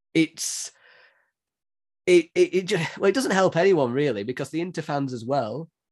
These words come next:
the Inter, the Inter, um, the, the, the main, the Ultras came out and said, well, I think it was a translator message say-, saying something along the lines of, "Oh, well,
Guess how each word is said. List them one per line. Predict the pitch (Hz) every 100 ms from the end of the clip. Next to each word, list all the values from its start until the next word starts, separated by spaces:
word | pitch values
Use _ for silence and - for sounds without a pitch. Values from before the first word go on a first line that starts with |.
| _ -
the | 143
Inter, | 147 143
the | 135 143
Inter, | 139 - 135 120 117 - _ -
um, | - - - - 92 95 _ _ -
the, | 127 127 117
the, | - 127
the | -
main, | 131 139 131 120 120 _ _ _ _ _ _
the | 131 117 135 127 120 117 147
Ultras | 170 - 107 107
came | - 143
out | 143 147
and | 143
said, | 156 143
well, | 151 147 143 - _ _
I | 135
think | 175
it | 180
was | 131
a |
translator | 123 147 131 131 127
message | 127 135 123
say-, | 127
saying | - 117 117
something | 117 117 123 123
along | 117 117
the | 113
lines | 110 113
of, | 113 101 _ _ _ _ _ _
"Oh, | 127 127
well, | 120 117 113 113